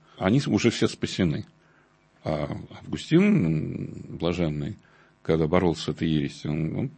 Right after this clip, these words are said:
правильно, и это уч-, э, православное учение, что граница между Царством Небесным и злом, и адом проходит внутри церкви. Внутри церкви.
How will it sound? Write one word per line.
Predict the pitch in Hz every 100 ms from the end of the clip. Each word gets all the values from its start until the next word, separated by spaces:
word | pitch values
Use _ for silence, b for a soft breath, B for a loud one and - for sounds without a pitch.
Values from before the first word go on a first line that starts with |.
| _
правильно, | 98 113 139 113 87
и |
это | 104 110
уч-, | 95 90 -
э, | - - - - - 90 -
православное | 98 87 - 87 139 131
учение, | 117 - 76 71 B B B B B
что | - - 95 92 90 - _ _ _
граница | - 90 95 110 135 -
между | 117 113 104 107 - - -
Царством | - 120 120 120
Небесным | 110 120 113 104 101 104
и | 104 101 98 b b b -
злом, | 92 95 123 147
и | 95
адом | 104 135 98
проходит | 85 90 - 127 98
внутри | 107 - 156
церкви. | 170 165 131 82 - - - _ _ _ _ _ _ _
Внутри | - 98 147 170
церкви. | - 107 78 -